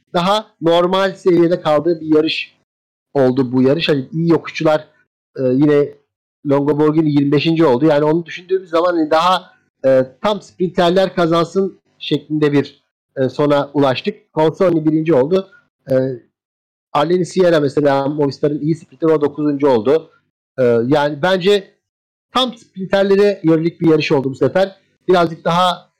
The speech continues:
e, herhalde World Tour seviyesinde bir yarış olmadığı için birazcık daha herkes tam istediği gibi konsantre olmamıştı gibi geliyor bana.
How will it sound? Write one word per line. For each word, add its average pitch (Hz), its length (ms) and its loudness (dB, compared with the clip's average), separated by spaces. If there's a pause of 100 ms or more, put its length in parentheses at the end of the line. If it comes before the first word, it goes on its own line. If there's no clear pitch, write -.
(340)
e, 156 60 -14
herhalde 156 760 -2 (280)
World 160 300 0
Tour 170 140 0
seviyesinde 160 600 2
bir 143 240 2
yarış 147 220 -2
olmadığı 175 320 2
için 190 260 -4
birazcık 180 340 -2
daha 175 140 0
herkes 165 480 -4 (220)
tam 180 160 -2
istediği 165 400 -4
gibi 180 340 0
konsantre 160 480 0
olmamıştı 127 420 0
gibi 107 180 -16
geliyor 101 260 -8
bana. 95 200 -20